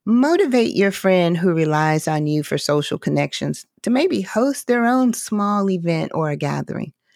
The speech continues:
So this is gonna push them out of their comfort zone and help them to develop their social skills. Number three,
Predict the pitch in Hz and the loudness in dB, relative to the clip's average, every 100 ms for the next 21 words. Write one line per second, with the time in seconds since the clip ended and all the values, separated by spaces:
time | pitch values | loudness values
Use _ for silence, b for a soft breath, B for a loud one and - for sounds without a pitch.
0 | B B B B - 185 180 285 - 370 | B B B B -4 -2 2 0 0 0
1 | 226 160 - - 220 226 - - 262 262 | 2 0 -2 -4 0 0 -2 -4 0 2
2 | - 175 185 175 147 - - 175 - 214 | 0 -2 -2 0 -2 -2 -2 -2 -2 -4
3 | 208 226 226 226 b b b b 214 226 | 0 2 4 2 b b b b 0 2
4 | 233 226 - 226 247 247 247 202 196 170 | 2 0 -2 0 2 0 -2 -2 0 2
5 | 180 185 180 - _ _ _ 185 220 - | 2 4 2 -2 _ _ _ 0 0 0
6 | 240 - 170 - - - - - - _ | -2 0 -4 -4 -8 -10 -12 -20 -20 _
7 | _ _ _ _ _ _ _ _ _ _ | _ _ _ _ _ _ _ _ _ _
8 | _ 214 220 208 208 139 135 - | _ 0 2 2 0 -2 -2 -4